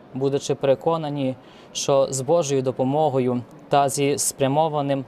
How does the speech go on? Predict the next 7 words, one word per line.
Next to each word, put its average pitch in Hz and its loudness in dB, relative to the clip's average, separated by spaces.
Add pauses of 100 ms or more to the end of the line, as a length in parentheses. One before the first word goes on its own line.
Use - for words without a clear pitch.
на 143 0
Христа 135 0
поглядом 131 0 (340)
ми 139 4
зможемо 139 0
досягнути 135 -2
справедливого 139 2